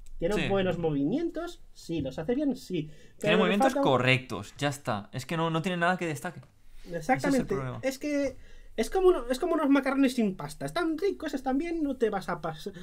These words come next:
Speaker 1: no te, no se te, eh, que, que no quedan nunca mal, pero no tiene la salsa.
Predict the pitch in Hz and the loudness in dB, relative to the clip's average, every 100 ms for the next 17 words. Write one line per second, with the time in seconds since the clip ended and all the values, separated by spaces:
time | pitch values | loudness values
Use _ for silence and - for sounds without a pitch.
0 | 190 - 190 185 180 180 185 185 165 160 | -8 -4 2 2 2 0 0 2 2 4
1 | 147 151 151 147 175 156 156 170 170 165 | 4 2 0 0 -2 -4 -8 -4 -2 0
2 | 156 170 156 262 311 - - - - 294 | 0 0 -2 -4 -4 -8 -10 -8 -6 -4
3 | 285 285 277 277 269 269 262 294 349 370 | -2 -2 -4 -4 -6 -6 -4 -2 0 0
4 | 349 349 339 381 - 151 | 0 0 2 0 -2 -8